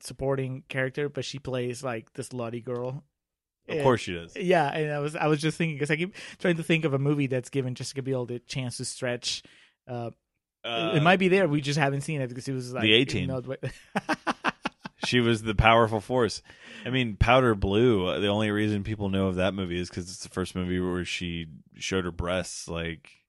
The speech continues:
Speaker 1: Oh, well, that's, <laughs> that goes against my point.
Speaker 2: It's the tainted film. It's a, she shows her breasts, and it's the last movie, uh, Patrick Swayze was ever in.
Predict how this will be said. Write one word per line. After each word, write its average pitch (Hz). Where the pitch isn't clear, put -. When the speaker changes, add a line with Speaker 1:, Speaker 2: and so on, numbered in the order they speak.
Speaker 1:
Oh, 147
well, 139
that's, 139
<laughs> 165
that 170
goes 151
against 147
my 151
point. 147
Speaker 2:
It's -
the -
tainted 113
film. 85
It's 87
a, 92
she 98
shows 92
her 92
breasts, 95
and 92
it's -
the 92
last 90
movie, 90
uh, 82
Patrick 90
Swayze 95
was 85
ever 78
in. 62